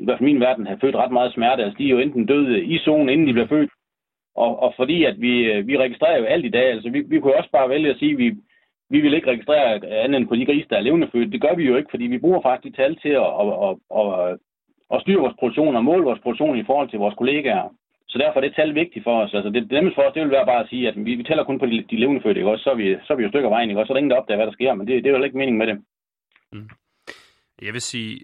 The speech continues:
Speaker 2: det er rigtigt, at der er mange dødfødte, og det er jo også en konsekvens af, at, øh, søerne, øh, får så mange unger. Øh, men de primære årsager til den høje dødelighed, det er jo altså kulde,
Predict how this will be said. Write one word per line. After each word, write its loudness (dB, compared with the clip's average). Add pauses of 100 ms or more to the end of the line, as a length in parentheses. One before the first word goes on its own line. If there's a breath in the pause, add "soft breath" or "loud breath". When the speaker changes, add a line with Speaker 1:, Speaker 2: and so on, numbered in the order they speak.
(120)
Speaker 2:
det 0
er -6
rigtigt, -6
at -16
der -4
er -2
mange -8
dødfødte, -10
og -12
det -2
er -2
jo -6
også -2
en -6
konsekvens -16
af, -12
at, -12
øh, -14
søerne, -12
øh, -14
får -8
så -14
mange -12
unger. -12 (440 soft breath)
Øh, -12
men -8 (140)
de -10
primære -4
årsager -8 (160)
til -4
den -12
høje -10
dødelighed, -12 (120)
det -6
er 2
jo -6
altså -16
kulde, -12